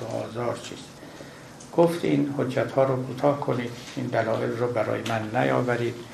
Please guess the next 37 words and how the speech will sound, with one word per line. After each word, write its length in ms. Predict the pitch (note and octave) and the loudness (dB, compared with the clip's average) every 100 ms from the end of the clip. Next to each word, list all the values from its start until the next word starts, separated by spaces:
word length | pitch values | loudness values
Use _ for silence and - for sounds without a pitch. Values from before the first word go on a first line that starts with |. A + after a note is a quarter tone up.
| - - - - - | -14 -14 -16 -16 0
پندی 340 | - C3 B2+ B2+ | 4 6 6 4
که 120 | - | 0
به 100 | A2 | -4
شما 320 | - A2+ A2 | -2 -2 -2
می‌دهم 520 | A2+ A2 A#2 B2 B2+ | -2 -2 2 2 4
در 120 | A2 | 2
دل 260 | G#2+ A#2+ A#2 | 0 0 -2
و 80 | G#2+ | 0
جان 280 | B2 A#2+ A2+ | 2 2 0
خودتون 460 | - B2+ A2 - G#2+ | -2 -4 -4 -6 -2
بنشانید. 720 | B2+ C3+ C3+ C3 A#2+ B2 B2+ - - | 0 2 0 -2 -4 -4 -6 -10 -8
اگر 280 | A#2 B2+ C#3 | -2 2 4
من 300 | C3+ C#3 - | 6 6 4
امینم، 600 | A#2 B2+ C#3+ C3 C3 B2+ - - - - - A2+ | 2 6 6 6 4 0 -4 -12 -14 -16 -10 -2
امین 380 | A2+ C#3 D#3 C#3+ | 4 8 10 10
رو 140 | C#3+ | 8
نمی‌توان 540 | E3 D3 - - G#2 | 8 6 4 0 -2
متهم 480 | G#2+ G#2+ - - - - | -4 -6 -6 -6 -4 -6
کرد. 340 | - - - A2 | -10 -10 -8 -4
اگر 140 | B2 | -4
شما 380 | - - A2+ B2+ | -4 -2 4 4
من 180 | B2+ B2 | 4 2
رو 80 | |
به 120 | A#2 A#2+ | 2 0
امانت 580 | A2+ G#2+ A2 A2 A2 | 0 -4 -6 -6 -6
داری 440 | - G#2+ C3 C3 B2+ | -4 -2 -2 -4 -4
و 40 | A2+ | -4
به 240 | A2+ B2 | -4 -4
امین 180 | A2 G#2+ G#2+ | -6 -8 -8
بودن 400 | A2+ C3+ C3+ - - - - - | -2 4 4 4 -8 -14 -14 -2
قبول 320 | B2+ - G#2+ | 0 0 -4
دارین، 420 | - A2+ C3 D3 C#3+ - - - - | -2 0 4 4 2 -6 -14 -16 -8
دیگه 220 | - C#3 - | -2 -2 -2
تهمت 500 | A#2+ - B2+ C#3+ - | -6 -2 2 2 4
بر 180 | A#2 A#2+ | 0 2
من 220 | B2+ C#3 | 0 2
منهید، 460 | C#3+ B2+ - - | 2 2 0 -4